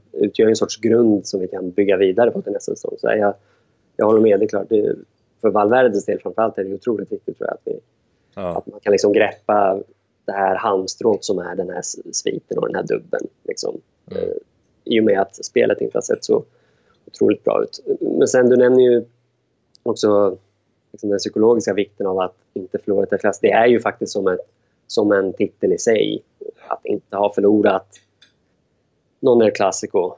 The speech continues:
Speaker 1: eller ha vunnit en, liksom, dubbelmötet, så att säga. Det,
Speaker 2: Mm.
Speaker 1: det är ju väldigt viktigt. Det har ju till och med förra säsongen när Real vann, eh,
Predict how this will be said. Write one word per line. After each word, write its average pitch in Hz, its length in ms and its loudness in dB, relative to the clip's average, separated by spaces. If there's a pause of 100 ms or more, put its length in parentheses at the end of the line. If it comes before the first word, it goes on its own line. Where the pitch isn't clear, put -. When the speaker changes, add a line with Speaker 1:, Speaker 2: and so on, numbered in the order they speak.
Speaker 1:
eller 110 120 2
ha 104 140 4
vunnit 98 420 -2
en, 92 160 -4
liksom, - 400 -8
dubbelmötet, 92 1000 -2
så - 120 -10
att - 120 -8
säga. 58 260 -6 (200)
Det, - 200 4
Speaker 2:
Mm. 98 240 2 (600)
Speaker 1:
det 113 140 -2
är 104 100 2
ju 107 120 2
väldigt 101 360 0
viktigt. 101 140 -6
Det 104 60 -4
har 101 100 2
ju 101 60 0
till 123 140 2
och 120 60 4
med 110 120 2
förra 110 260 2
säsongen 104 440 0
när 98 100 2
Real 98 340 0
vann, 92 300 -2 (1120)
eh, - 360 -12